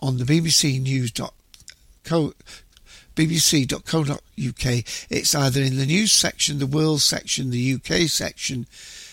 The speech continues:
the health section, or the sports section. In the U K yesterday,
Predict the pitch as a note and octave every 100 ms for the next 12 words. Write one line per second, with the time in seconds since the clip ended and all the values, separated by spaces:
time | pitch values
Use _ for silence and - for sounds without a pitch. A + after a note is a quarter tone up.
0 | - B2+ B2 D#3+ D#3 D3+ - D3 - -
1 | B2+ - A3 A#2 C3 A#2 - - B2+ C3
2 | - - - - - _ _ _ _ _
3 | _ _ _ _ - - - - - -
4 | - _ _ - D3+ C#3+ C#3+ D#3+ D#3 -
5 | F3 G#3 - F3 F#3 - E3 C#3+ D3+ F#3+